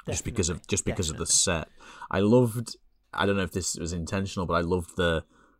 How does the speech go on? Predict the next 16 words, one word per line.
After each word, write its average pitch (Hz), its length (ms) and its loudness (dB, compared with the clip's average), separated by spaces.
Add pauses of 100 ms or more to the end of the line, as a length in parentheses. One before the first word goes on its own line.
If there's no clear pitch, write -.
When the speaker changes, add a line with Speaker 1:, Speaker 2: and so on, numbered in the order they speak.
(140)
Speaker 1:
the, 82 260 2
um, 78 380 -2 (500)
the 82 140 -4
house 87 380 0
itself. - 600 0
It - 60 -2
reminded 85 420 2
me 82 140 0
of 76 140 -4
sort 80 160 -4
of 78 80 -4
the 78 80 -4
Bauhaus 80 540 4
style, 82 460 -2
Walter 80 380 -6
Gropius 80 800 -4